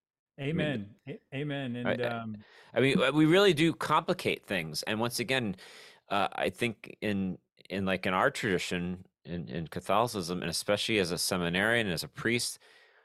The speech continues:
Speaker 1: I mean, you start thinking like, "Oh, I gotta do this, and I gotta do that," and I gotta do, and it, it becomes a,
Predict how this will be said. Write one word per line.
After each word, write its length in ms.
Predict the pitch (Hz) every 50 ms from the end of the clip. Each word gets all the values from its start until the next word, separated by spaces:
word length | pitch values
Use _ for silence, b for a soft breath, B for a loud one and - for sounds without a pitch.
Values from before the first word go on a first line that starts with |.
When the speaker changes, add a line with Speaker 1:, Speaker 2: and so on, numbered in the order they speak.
| b b _ _
Speaker 1:
I 100 | - 92
mean, 160 | 98 101 95
you 100 | 95 98 95
start 300 | - - - 120 123 113
thinking 260 | - - - - 98 92
like, 240 | 85 85 82 - - _ _
"Oh, 180 | 87 101 104 87
I 100 | 67 82
gotta 220 | - 104 95 95
do 180 | 85 - 87 80
this, 240 | 78 95 113 120 - 92
and 60 | 85
I 40 | 80
gotta 120 | 80 71
do 60 | 76 85
that," 260 | 92 110 113 92 -
and 60 | 80
I 40 | 87
gotta 120 | 82 87
do, 60 | 101 -
and 260 | - 98 98 92 76 - _ _ _ _ _ _ _
it, 260 | - 95 - - - - -
it 160 | - 110 98
becomes 300 | 110 117 - 156 165 156
a, 100 | 135 92